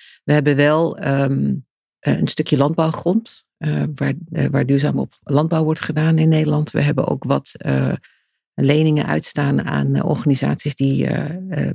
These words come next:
voor stadsherstel, eh, zeg maar, als stadsherstel functioneren. Daar zou je invloed kunnen hebben. Eh, maar dat, eh, maar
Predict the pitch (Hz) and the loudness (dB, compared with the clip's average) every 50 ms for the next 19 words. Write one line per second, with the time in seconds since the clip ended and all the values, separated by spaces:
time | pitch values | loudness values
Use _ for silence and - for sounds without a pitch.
0 | - 170 - - - 151 - - - 170 170 - 170 165 - - 170 160 156 156 | -8 -12 -20 -8 -6 -6 -6 -2 -4 -4 -2 -2 -4 -4 -2 0 2 2 2 2
1 | 156 156 156 - - - _ _ - - 214 175 147 143 147 147 143 - 156 147 | 2 0 -2 -4 -6 -8 _ _ -14 -10 -4 -2 0 0 2 0 0 -2 -4 -6
2 | - - 165 156 151 151 147 - _ - - 156 - - - 165 - 175 170 - | -2 -2 0 0 2 0 0 -2 _ -4 -4 -4 -2 -4 -6 -4 -2 -2 -2 0
3 | - 170 160 160 - - 160 156 165 - 156 147 151 151 156 160 165 170 170 - | 2 0 0 0 2 0 0 0 2 2 2 2 4 4 4 2 2 0 -4 -4
4 | _ _ _ _ _ _ - - 156 156 160 143 165 156 156 143 143 165 160 - | _ _ _ _ _ _ -2 -2 0 0 0 0 0 0 0 2 2 2 2 2
5 | 160 156 - - - 151 151 151 143 139 165 143 127 123 175 226 254 _ _ _ | 2 0 0 0 -2 0 0 0 0 0 0 0 2 2 2 2 0 _ _ _
6 | _ _ _ _ _ _ - 151 143 139 139 131 127 - - - 160 139 131 127 | _ _ _ _ _ _ 0 0 2 2 2 2 0 -2 -4 -6 -2 -2 -2 0
7 | 135 139 - - - 143 139 135 127 - - - - - 202 185 - 143 139 143 | -2 -4 -6 -10 -6 -4 -4 -2 -2 -4 -6 -8 -10 -12 -14 -8 -4 -2 -2 0
8 | 139 139 139 143 139 139 127 113 | 0 0 0 0 0 0 -2 -6